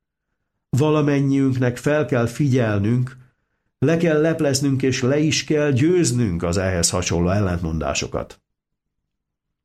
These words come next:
Ne feledjétek, hogy csak az igazság tesz szabaddá benneteket.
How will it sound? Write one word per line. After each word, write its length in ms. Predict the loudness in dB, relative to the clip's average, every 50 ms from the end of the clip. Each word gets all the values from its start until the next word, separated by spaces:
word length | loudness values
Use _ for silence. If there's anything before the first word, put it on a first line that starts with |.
| _ _ _ _ _ _ -2
Ne 180 | 0 0 0
feledjétek, 720 | 0 0 0 0 0 0 0 0 0 0 0 -2 -4 -4 -2
hogy 240 | -4 -4 -4 -4
csak 640 | -4 -2 -2 0 -2 -2 -6 -10 -18 -20 -20 -20 _ _ _ -2
az 340 | 0 0 2 2 0 0
igazság 800 | 0 0 0 2 0 0 -2 -2 -2 -2 -2 -2 -2 -4 -6 -8 -6
tesz 200 | -6 -4 -4 -2
szabaddá 720 | -2 -2 -2 -2 -2 -2 -4 -4 -4 -4 -4 -2 -2 -2
benneteket. 760 | -4 -4 -4 -4 -6 -6 -6 -6 -6 -6 -8 -10 -12 -20